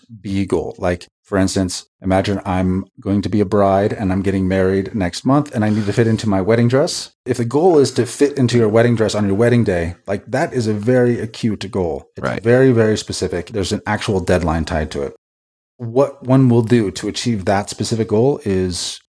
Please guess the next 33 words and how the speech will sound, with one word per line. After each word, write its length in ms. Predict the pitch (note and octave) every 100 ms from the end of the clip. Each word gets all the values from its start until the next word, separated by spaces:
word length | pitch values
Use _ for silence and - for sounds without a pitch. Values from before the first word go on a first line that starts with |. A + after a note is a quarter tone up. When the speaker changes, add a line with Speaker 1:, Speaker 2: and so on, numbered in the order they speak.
| _
Speaker 1:
whatever 440 | - G2 G#2+ G2+ F2+
it 80 | -
takes. 420 | E2+ - - - _ _ _
So 280 | - - D3+
knowing 480 | A2 B2 F3 D3 A2
that, 280 | G2 E2+ C2 _ _
you 100 | A#2
can 100 | G#2+
feel 460 | - - D3+ E3 C3
the 100 | A2
strength 480 | - - A2+ A2+
of 80 | A2
that 220 | G2 F2+
current, 320 | - F#2 F2 -
like, 180 | D#2+
how 240 | - G#2+ G2
deeply 640 | F2+ A#2 A#2 A#2 A2+ G#2
motivating 640 | F#2 F#2 G2+ F#2 F2+ F2
that 160 | E2+ E2
is 180 | E2 D#2
to 100 | -
the 80 | D2+
person 400 | - E2+ - D#2
who 120 | D#2+
wants 240 | D#2+ D#2+ -
to 80 | F2+
fit 160 | E2+
into 140 | D#2+ D2
the 100 | D2
wedding 240 | D2+ D2+
dress 240 | D2 C#2 -
on 120 | D2+
their 160 | C#2+